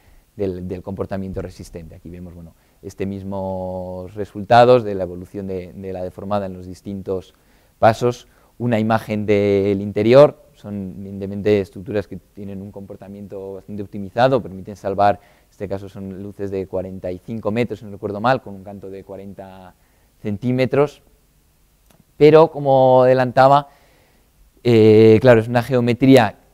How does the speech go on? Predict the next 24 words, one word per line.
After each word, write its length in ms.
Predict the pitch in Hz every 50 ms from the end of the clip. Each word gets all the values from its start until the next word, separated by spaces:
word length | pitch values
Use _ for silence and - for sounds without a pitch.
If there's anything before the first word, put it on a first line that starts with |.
| _ _
eh, 960 | 107 104 101 101 101 101 98 98 98 101 101 98 98 101 101 98 101 98 98 101
libre 400 | 117 139 139 123 120 117 104 95
en 120 | 101 101
el 60 | 98
sentido 340 | - 110 98 95 113 110 107
de 60 | 104
que 100 | 95 98
no 320 | 101 104 104 104 110 110 107
es 160 | 101 - -
una 140 | 110 107 101
geometría, 1300 | - 110 107 107 107 104 95 - 110 113 110 107 107 107 104 104 104 104 101 101 101 104 98 - 101 _ _ _ -
eh, 720 | 113 104 101 98 98 98 98 98 98 95 95 95 98 98 92 _
fácilmente 420 | - 117 107 - 117 117 113 113
representable 920 | 107 107 95 113 - 113 107 104 117 117 117 113 110 110 107 104 104 98 - _ _ _ _ _ _ _ -
o 80 | 104 107
definida 520 | 110 107 - - 110 117 120 117 110 101
geométrica 600 | - - 113 107 104 113 113 104 110 110 - 110
o 40 | 107
matemáticamente, 920 | 110 107 - 110 110 113 107 120 117 - 120 117 131 139 143 139 127 151 147
y 120 | - 110
por 120 | - 117
lo 100 | 107 110
tanto 420 | 98 117 117 117 107 123 123 - -
el 340 | 104 107 104 101 101 104 92